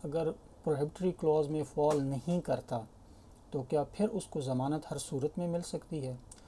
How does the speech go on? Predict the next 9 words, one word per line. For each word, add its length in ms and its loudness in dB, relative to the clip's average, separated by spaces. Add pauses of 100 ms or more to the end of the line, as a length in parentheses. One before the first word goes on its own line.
(320)
इसके 220 -2
बारे 260 2
में 120 0
एक 140 0
जजमेंट 400 0
है 180 -6 (300)
नाइनटीन 480 0
नाइंटी 320 -2
सेवन 440 -2